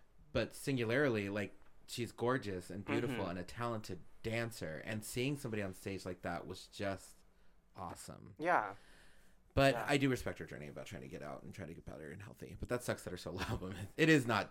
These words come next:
Speaker 1: her solo career is not doing well yet.
Speaker 2: It's not. And I, I don't think that it just had a great, like, jumping off point with the controversy that she had
Speaker 1: Yeah.
Speaker 2: with it. And she had Nicki Minaj come and defend her and bring her up on Alive and all that stuff. But
Speaker 1: Nick, I feel like Nicki made it more problematic,
Speaker 2: She
Speaker 1: though.
Speaker 2: did. She did.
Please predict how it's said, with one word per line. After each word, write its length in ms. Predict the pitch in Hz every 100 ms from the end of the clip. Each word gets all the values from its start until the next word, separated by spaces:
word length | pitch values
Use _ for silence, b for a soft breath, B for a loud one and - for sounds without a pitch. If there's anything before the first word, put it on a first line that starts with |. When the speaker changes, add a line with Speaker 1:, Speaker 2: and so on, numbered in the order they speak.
| -
Speaker 1:
her 160 | 120 127
solo 240 | 123 95
career 180 | 90 87
is 100 | 80
not 200 | 82 62
doing 160 | 71 62
well 120 | 62 60
yet. 160 | 58
Speaker 2:
It's 240 | 156 156 123
not. 340 | 104 104 107 -
And 120 | 143
I, 140 | 151 135
I 60 | 147
don't 280 | 143 -
think 260 | - 127 -
that 100 | 117
it 100 | 117
just 160 | 113 -
had 140 | 117
a 80 | 110 104 -
great, 360 | - 110 107 110
like, 200 | 101 101
jumping 360 | 107 101 101
off 240 | 95 92 -
point 260 | 101 -
with 160 | 104 -
the 80 | 107
controversy 680 | 104 - - 104 95 104 98
that 160 | 101
she 120 | -
had 180 | - -
Speaker 1:
Yeah. 80 | 101
Speaker 2:
with 120 | - 107
it. 220 | 107 -
And 120 | 135
she 80 | 131
had 100 | 180
Nicki 180 | 175 170
Minaj 440 | 170 139 131 131 -
come 160 | 113
and 100 | 110
defend 360 | 104 - 110 104
her 140 | 104 104
and 260 | 101 98
bring 180 | 110 107
her 100 | 107
up 160 | 104 110
on 120 | 104
Alive 560 | 101 101 101 101 101 104
and 100 | 98
all 120 | 101
that 200 | 98 95
stuff. 340 | - 98 95 - -
But 120 | -
Speaker 1:
Nick, 160 | 143 -
I 100 | 170
feel 140 | 202 277
like 140 | 262
Nicki 340 | 135 127 147 143
made 160 | 120
it 80 | 110
more 120 | 101
problematic, 500 | 107 98 80 78 82
Speaker 2:
She 160 | 160 381
Speaker 1:
though. 300 | 165 151 143
Speaker 2:
did. 100 | 139 B B
She 180 | - 156
did. 320 | 139 113 110